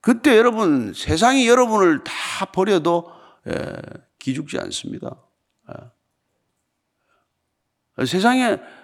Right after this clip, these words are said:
여러분을 다 뭐, 뭐 다윗의 표현대로 하면 "온 천만인이 나를 둘러, 예, 엎어친다 하더라도 나는 오히려 안연하리로다." 그렇게 여러분 할 수 있는 거예요. 세상을 맞서는 힘,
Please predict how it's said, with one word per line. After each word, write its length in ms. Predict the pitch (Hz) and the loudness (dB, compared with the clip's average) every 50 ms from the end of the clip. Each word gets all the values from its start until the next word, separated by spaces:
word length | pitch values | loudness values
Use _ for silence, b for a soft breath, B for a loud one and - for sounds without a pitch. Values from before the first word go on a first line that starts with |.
| B B B B _ _ _ - | B B B B _ _ _ 2
여러분을 380 | 156 202 220 226 214 208 185 - | 4 4 4 4 2 -2 -2 0
다 140 | - 123 123 | 0 -2 0
뭐, 380 | - - - - - - - - | -2 -4 -4 -4 -6 -8 -10 -8
뭐 300 | - 71 67 64 - - _ _ _ _ _ _ _ - - - - _ _ | -6 -6 -4 -6 -6 -10 _ _ _ _ _ _ _ -20 -20 -20 -20 _ _
다윗의 400 | - 139 180 202 208 190 196 - | 2 2 4 4 2 0 -2 -4
표현대로 400 | - - 185 190 180 165 156 139 | -2 -4 -4 -2 -2 -2 -2 0
하면 280 | 123 113 110 95 90 b b b b b b b | -2 -2 -4 -6 -8 b b b b b b b
"온 580 | - 135 139 160 175 196 202 202 185 - - _ - | 0 2 4 4 4 2 2 -2 -6 -10 -14 _ -10
천만인이 720 | - - 277 277 277 254 247 220 190 175 170 175 175 170 | -2 2 4 4 6 6 4 4 2 -2 -2 -2 0 2
나를 360 | 156 139 139 147 147 131 - | 2 2 2 0 -2 -4 -6
둘러, 420 | - 175 180 165 139 110 - b b b b b b b _ - | -6 -2 0 2 2 0 0 b b b b b b b _ -10
예, 220 | - - 123 113 - | -8 -8 -8 -8 -6
엎어친다 800 | - - 175 160 - 170 143 - - - - - 214 196 208 196 175 | -2 -2 -2 0 0 -2 -4 -2 -6 -8 -6 -6 -2 2 2 2 2
하더라도 600 | 165 - 160 135 117 117 - - 254 285 277 b b b b b b | 2 2 0 0 0 0 0 -2 -2 -2 -4 b b b b b b
나는 320 | - 160 - 202 196 175 160 | 0 2 4 4 4 2 2
오히려 560 | - 131 147 160 180 202 214 185 - - - - | 0 2 2 2 2 2 2 2 2 0 0 -2
안연하리로다." 1080 | - 98 98 110 117 120 123 131 143 160 151 147 135 123 156 160 165 143 117 - 107 - _ _ _ _ _ _ _ _ _ _ _ _ _ _ | -2 -2 0 0 0 2 0 0 0 0 -2 -4 -4 -2 -2 -4 -4 -4 -8 -12 -14 -18 _ _ _ _ _ _ _ _ _ _ _ _ _ _
그렇게 600 | _ - 92 240 220 - - 120 101 - - - - | _ -4 -4 -4 -4 -4 -6 -6 -6 -6 -10 -12 -12
여러분 200 | - - - - - - _ _ | -12 -14 -14 -16 -18 -20 _ _
할 120 | _ - 80 | _ -20 -20
수 140 | - - - | -20 -20 -20
있는 100 | - - | -20 -20
거예요. 60 | - _ _ _ _ _ _ _ _ _ _ _ _ _ | -20 _ _ _ _ _ _ _ _ _ _ _ _ _
세상을 420 | - - - 117 107 127 127 123 117 | -12 -8 -6 -2 0 0 0 0 0
맞서는 560 | 101 98 107 110 - - - 170 160 135 107 | 0 0 0 0 -2 -2 0 2 2 2 2
힘, 340 | 104 147 185 165 240 82 - | 2 2 2 2 0 -2 -6